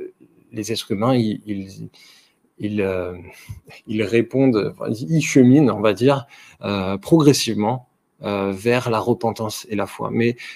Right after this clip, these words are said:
euh, voilà, très souvent, quand on regarde, et c'est plutôt, c'est plutôt une étude de, de ce qui s'est passé dans la plupart des conversions, on voit qu'il y a eu un, un cheminement.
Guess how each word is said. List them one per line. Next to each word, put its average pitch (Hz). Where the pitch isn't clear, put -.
euh, 98
voilà, 135
très -
souvent, 147
quand 143
on 107
regarde, 131
et 101
c'est -
plutôt, 120
c'est -
plutôt -
une 101
étude 104
de, 104
de 110
ce -
qui -
s'est -
passé 123
dans 110
la 104
plupart -
des 101
conversions, 104
on 123
voit 113
qu'il 117
y 104
a -
eu 117
un, 104
un 104
cheminement. 107